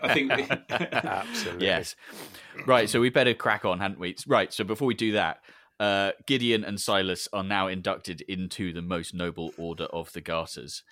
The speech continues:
Speaker 3: and will shortly be in receipt of their very own set of the highly desirable Guns on Pegs podcast shooting sock garters. So if you too have a shooting confession, quandary, or query that you'd like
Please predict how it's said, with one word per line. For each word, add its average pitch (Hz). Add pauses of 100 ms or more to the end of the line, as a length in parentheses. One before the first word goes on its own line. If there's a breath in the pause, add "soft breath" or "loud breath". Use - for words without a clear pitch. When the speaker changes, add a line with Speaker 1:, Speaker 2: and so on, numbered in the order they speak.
(280 soft breath)
Speaker 3:
and 85
will 87
shortly 87
be 87
in 85
receipt 85 (100)
of 85
their 85
very 85
own 82
set -
of 78
the 82
highly 80
desirable 78
Guns 78
on 76
Pegs 73 (160)
podcast 73
shooting 78
sock -
garters. - (600 loud breath)
So 120
if 120
you 160
too 120
have 107
a 104
shooting 101
confession, 95
quandary, 85
or 80
query 80
that -
you'd 76
like 76